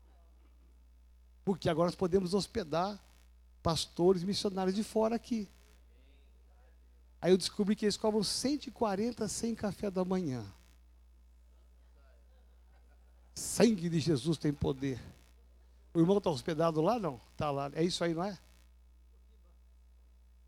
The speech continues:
É, pra mim pediram cento e quarenta, sabe que é a minha cara? É. <laughs> Eu falei, "Mas tem café?" "Não, nós não temos estrutura pra café." Sem o café.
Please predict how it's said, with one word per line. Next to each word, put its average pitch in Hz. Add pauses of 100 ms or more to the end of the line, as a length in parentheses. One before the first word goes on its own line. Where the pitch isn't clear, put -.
(140)
É, 131 (100)
pra 156
mim 185
pediram 220
cento 214
e -
quarenta, 214
sabe 160
que 151
é 165
a -
minha 151
cara? 127 (960)
É. 165
<laughs> - (1900)
Eu 190
falei, 220
"Mas 220
tem 311
café?" 262
"Não, 262
nós 233
não 226
temos 233
estrutura 220
pra 214
café." 165
Sem 196
o 202
café. 170